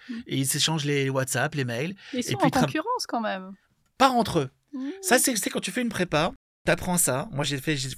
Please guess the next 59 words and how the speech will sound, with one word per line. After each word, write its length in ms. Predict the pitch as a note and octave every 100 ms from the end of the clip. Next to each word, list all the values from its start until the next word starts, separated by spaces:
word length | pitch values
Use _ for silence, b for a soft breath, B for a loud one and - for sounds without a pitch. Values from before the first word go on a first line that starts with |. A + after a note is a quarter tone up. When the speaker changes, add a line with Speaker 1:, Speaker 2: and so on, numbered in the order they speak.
| C3+
Speaker 2:
euh, 540 | C3+ C3 B2+ B2 A#2+ - - C#3
en 100 | C#3
prépa, 380 | E3 D3 D#3
notre 120 | F#3 -
prof 140 | F3+
nous 60 | D3+
disait 160 | C3+
toujours, « 380 | F3+ D#3+ E3+ G3 B B -
Vous, 460 | A#2 C3+ F#3 A#3+ -
il 160 | - A#2
n'y 80 | B2
a 40 |
pas 80 | E3+
de 40 | E3+
compétition 380 | D#3+ D#3 -
entre 200 | D#3 - A#2+
vous. 180 | B2+ - _ _ _ _ -
Euh, 240 | - C3 -
la 100 | -
compétition, 420 | C3+ C#3+ C#3+ F#3+
c'est 240 | F#3 D3 -
vous, 460 | B2 D3+ G3+ G#3 -
euh, 180 | A#2+ B2
et 40 | C#3+
le 60 |
Speaker 1:
Les 60 | A#3
Speaker 2:
reste 140 | A3+
Speaker 1:
autres. 80 | D3
Speaker 2:
du 60 | C#3
monde, 240 | B2 G2+
quoi. » 200 | - C#2 - _ _ _ -
Et, 260 | B2+ -
et 40 | C#3
concrètement, 720 | D3 E3 E3 F#3 G#3 A3+ D3
euh, 180 | C#3+
non, 100 | D3+
non, 140 | E3+ C#3
nous, 80 | D3
on 60 |
s'entraînait 260 | C3 B2+ A2
tout 100 | E3+
le 40 |
temps. 200 | E3+ C3+ - B B -
On 60 | A#2
était 160 | G#2
tout 100 | A#2+
le 60 | C#3
temps 100 | C3+
à, 60 |
à 220 | B2 A#2 B2+
la 40 |
bibliothèque 480 | A#2+ A#2 A#2+ C3 A#2
ensemble, 400 | A#2+ C#3 D3+ C3
on 60 |
travaillait 320 | - B2 A#2+ A#2+
le 80 |
soir 240 | A#2+ C#3+ D#3
ensemble, 440 | D3+ D3+ D3+ D3
on, 200 | A2+ A2